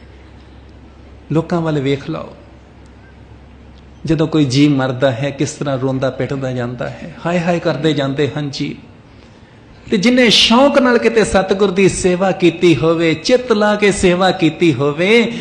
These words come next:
ਜਦ ਉਹਦਾ ਅੰਤ ਸਮਾਂ ਆਉਂਦਾ ਹੈ, ਗੁਰੂ ਸਾਹਮਣੇ ਆ ਗਿਆ, ਫਿਰ ਕਿਸ ਗੱਲ ਦਾ ਡਰ ਹੈ?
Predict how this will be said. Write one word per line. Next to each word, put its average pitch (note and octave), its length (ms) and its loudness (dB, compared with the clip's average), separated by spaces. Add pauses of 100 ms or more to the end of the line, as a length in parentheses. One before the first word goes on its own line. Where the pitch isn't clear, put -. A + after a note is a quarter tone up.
(640)
ਜਦ F#3+ 240 0
ਉਹਦਾ A#3+ 480 2
ਅੰਤ G3 180 0
ਸਮਾਂ F3 360 2
ਆਉਂਦਾ D#3+ 420 0
ਹੈ, F3+ 200 2
ਗੁਰੂ A#3 320 4
ਸਾਹਮਣੇ G#3+ 500 2
ਆ D3 160 2
ਗਿਆ, F3+ 440 0 (180)
ਫਿਰ C4 120 2
ਕਿਸ C4+ 320 0
ਗੱਲ A#3 240 0
ਦਾ G3+ 140 2
ਡਰ D#3+ 240 0
ਹੈ? F3 500 -4